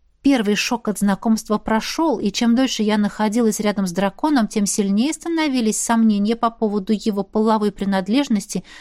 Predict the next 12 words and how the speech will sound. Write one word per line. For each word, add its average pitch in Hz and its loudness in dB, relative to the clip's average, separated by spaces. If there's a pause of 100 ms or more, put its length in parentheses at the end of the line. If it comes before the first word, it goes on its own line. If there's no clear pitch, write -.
(160)
и 233 2
причины 226 2
недомогания. 214 2 (580)
Тело 277 2
существа 196 -2
было 202 -2
слишком 233 0
тонким 302 0
и 247 2
хрупким 294 0
для 196 -2
самца, 185 -2